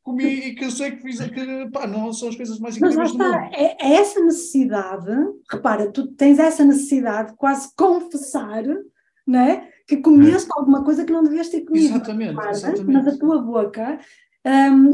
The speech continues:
Speaker 2: o teu físico vai continuar a expressar isso. E eu acho que às vezes as pessoas não têm noção de que o corpo tá sempre a falar.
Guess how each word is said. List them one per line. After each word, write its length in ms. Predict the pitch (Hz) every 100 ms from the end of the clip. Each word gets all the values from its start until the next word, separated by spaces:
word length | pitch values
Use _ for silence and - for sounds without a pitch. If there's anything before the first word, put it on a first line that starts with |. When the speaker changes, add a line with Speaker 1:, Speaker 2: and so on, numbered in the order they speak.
| 269
Speaker 2:
o 60 |
teu 200 | - 311 294
físico 480 | - 247 214 233 254
vai 360 | 233 269 294 277 -
continuar 480 | - 294 285 294 302
a 40 |
expressar 520 | 311 - - - 311 349
isso. 400 | 403 - 311 311 _ _ _ 269
E 40 |
eu 100 | 359
acho 220 | 339 294 -
que 100 | 240
às 160 | 208
vezes 180 | 190 190
as 100 | 233
pessoas 200 | - 233
não 140 | 233 220
têm 280 | 208 196
noção 1000 | 208 226 - 214 185 170 170 180 240 - -
de 220 | 226 262
que 100 | -
o 140 | 254 -
corpo 340 | 269 294 -
tá 140 | 330 302
sempre 460 | - 311 392 403
a 100 | 403
falar. 680 | 403 403 415 466 311 254 302